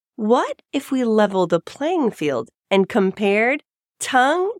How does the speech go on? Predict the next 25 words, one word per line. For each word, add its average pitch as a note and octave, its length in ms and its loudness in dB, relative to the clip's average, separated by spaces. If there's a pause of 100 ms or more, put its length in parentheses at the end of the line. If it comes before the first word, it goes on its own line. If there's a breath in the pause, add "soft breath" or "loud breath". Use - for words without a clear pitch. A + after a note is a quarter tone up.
to - 120 -4
body F3 540 0
ratio? F3 720 -2 (480)
That F4+ 140 2
would F#4 160 -2
make E4+ 200 0
things D#4 400 0
a D4 60 -2
bit C#4+ 220 -2
more, D4 460 2 (360)
mm, D4+ 300 -4
competitive, D#4 760 -4
right? A#3 300 0 (840)
If C4+ 200 0
ratio E4 560 -2
was A#3+ 260 -2
ruler, G3 460 -4 (260)
then B3+ 120 4
the C4+ 100 4
chameleon C#4 760 0
is A3+ 160 2
the G#3 140 2
real F#3+ 360 0
cakewalk D3 640 -2
winner, D3 320 -2